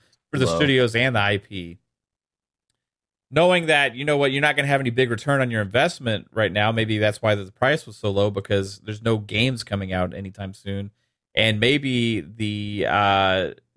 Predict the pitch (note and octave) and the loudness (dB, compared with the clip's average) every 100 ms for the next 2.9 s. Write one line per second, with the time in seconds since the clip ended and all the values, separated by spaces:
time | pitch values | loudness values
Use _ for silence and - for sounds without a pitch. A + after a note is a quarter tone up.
0 | _ A#2+ A#2+ A#2 A#2+ A2+ G#2 G2 B2+ D3 | _ 0 0 0 -2 0 -2 -4 -2 0
1 | C3 G#2+ G#2 G#2 G#2 G2+ G#2 G2 F#2 - | -2 -4 -4 -4 -4 -6 -8 -14 -12 -4
2 | A#2+ - F2 - - F#2+ E2 D#2 | -2 -2 -4 -6 -14 -18 -16 -16